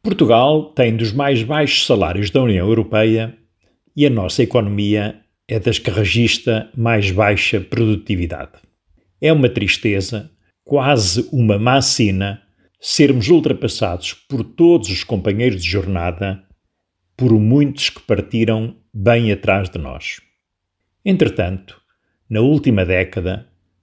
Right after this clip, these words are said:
nos salários dos trabalhadores menos qualificados, vem-se verificando uma subida da ordem dos onze por cento e nos mais qualificados de apenas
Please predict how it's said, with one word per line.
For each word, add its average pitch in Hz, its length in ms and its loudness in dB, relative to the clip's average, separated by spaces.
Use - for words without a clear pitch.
nos 143 260 2
salários 95 520 0
dos 127 180 -4
trabalhadores 95 680 0
menos 117 440 2
qualificados, 101 1000 -6
vem-se 151 460 2
verificando 104 680 -2
uma 117 160 0
subida 110 560 0
da 95 140 0
ordem 101 540 2
dos 92 280 -4
onze 131 400 2
por - 220 -16
cento 95 500 -6
e 143 100 2
nos 139 200 2
mais 87 360 0
qualificados 107 1120 0
de 107 240 0
apenas 110 680 0